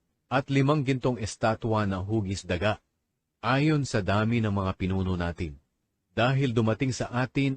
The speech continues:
at sa mga pinuno natin ang salot ng mga tumor at daga,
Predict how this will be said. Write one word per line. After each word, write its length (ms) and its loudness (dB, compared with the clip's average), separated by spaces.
at 160 -6
sa 80 0
mga 240 2
pinuno 480 2
natin 480 0
ang 240 -2
salot 420 0
ng 140 0
mga 240 0
tumor 400 2
at 160 -8
daga, 400 0